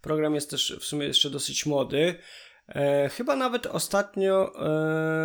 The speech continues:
e, niedawno był nabór, prawda, na kolejnych, e, A W S Community Builders. Chyba już się skończył, stety, niestety, ale tak, jeszcze jakoś teraz w marcu, chyba do końca marca był. Jakby co, co ty, jak ty to oceniasz? Jak to z twojej perspektywy? Czy to ci jakoś właśnie, wiesz,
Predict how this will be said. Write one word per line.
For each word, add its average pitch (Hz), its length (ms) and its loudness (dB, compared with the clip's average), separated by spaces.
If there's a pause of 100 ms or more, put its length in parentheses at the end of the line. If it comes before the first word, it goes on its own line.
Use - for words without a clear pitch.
(100)
e, 160 40 0
niedawno 170 680 2
był 165 220 2
nabór, 135 420 4
prawda, 123 460 0
na 147 160 2
kolejnych, 127 640 0
e, 127 500 -4
A 127 40 -4
W 123 60 -10
S 123 120 -6
Community 127 400 -6
Builders. 127 640 -4 (600)
Chyba 160 240 -4
już 160 160 0
się 160 100 0
skończył, 147 420 0
stety, 135 300 -4
niestety, 139 420 0
ale 151 140 4
tak, 135 200 -2
jeszcze 139 220 -2
jakoś - 240 -4
teraz 139 200 0
w 135 40 -2
marcu, 147 320 2
chyba 135 180 -6
do 131 80 -8
końca 131 280 -8
marca 127 340 -4
był. 147 220 -2
Jakby 170 240 -2
co, 202 180 -2
co 202 220 -4
ty, 202 220 -4
jak 190 160 0
ty 190 100 -14
to 190 100 -2
oceniasz? 165 400 0
Jak 156 80 -10
to 170 100 -6
z - 60 -4
twojej 175 180 0
perspektywy? 156 560 -2
Czy - 120 -12
to 143 120 -8
ci 156 140 -6
jakoś 151 240 -8
właśnie, 147 260 -6
wiesz, 135 200 -4